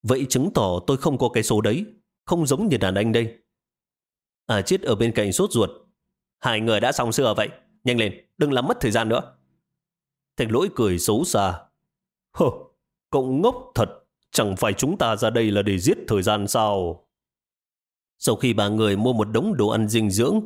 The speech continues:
đủ các thể loại trong một siêu thị nhỏ, bọn họ hỏi thăm địa chỉ nhà chị Vương. Tiếp đó họ giống trống khua chiêng chạy đến đấy, cứ như sợ người khác, không biết bọn họ đi tìm người phụ nữ điên kia vậy.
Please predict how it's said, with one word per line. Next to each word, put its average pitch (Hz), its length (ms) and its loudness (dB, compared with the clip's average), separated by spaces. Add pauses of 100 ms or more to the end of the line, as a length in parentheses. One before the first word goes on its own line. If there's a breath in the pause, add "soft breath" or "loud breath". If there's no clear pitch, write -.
(180)
đủ 113 220 2
các 214 200 -2
thể 107 120 2
loại 110 300 2
trong 127 180 0
một 104 80 2
siêu 160 200 0
thị 113 180 0
nhỏ, 95 400 0 (320)
bọn 143 120 0
họ 131 100 0
hỏi 110 320 0
thăm 160 180 -2
địa 117 160 2
chỉ 95 260 2
nhà 98 220 2
chị 110 200 0
Vương. 131 280 0 (520)
Tiếp 120 100 0
đó 101 360 0
họ 113 160 -2
giống 113 300 0
trống 139 240 0
khua 110 200 2
chiêng 104 360 0
chạy 104 140 0
đến 104 200 0
đấy, 143 320 0 (280)
cứ 254 80 0
như 175 300 2
sợ 123 200 -2
người 104 240 2
khác, 143 220 0 (320)
không 180 160 0
biết 202 160 0
bọn 110 120 2
họ 120 180 0
đi 131 160 2
tìm 104 300 0
người 104 180 2
phụ 117 140 0
nữ 160 180 2
điên 170 300 0
kia 180 140 0
vậy. 101 320 0